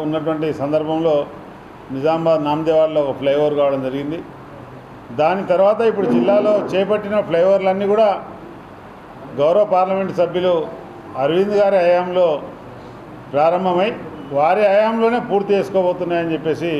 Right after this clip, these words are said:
మీకు నేను తెలియజేస్తా ఉన్నాను. ఈరోజు నడిచేటువంటి ఇక్కడ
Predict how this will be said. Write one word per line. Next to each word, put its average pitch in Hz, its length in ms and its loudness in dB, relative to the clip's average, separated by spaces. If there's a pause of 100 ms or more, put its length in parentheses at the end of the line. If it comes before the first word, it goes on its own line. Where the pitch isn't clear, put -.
(560)
మీకు 156 200 0
నేను 143 180 -2
తెలియజేస్తా 143 460 0 (100)
ఉన్నాను. 117 240 -6 (720)
ఈరోజు 202 360 2
నడిచేటువంటి 196 540 0
ఇక్కడ 196 160 0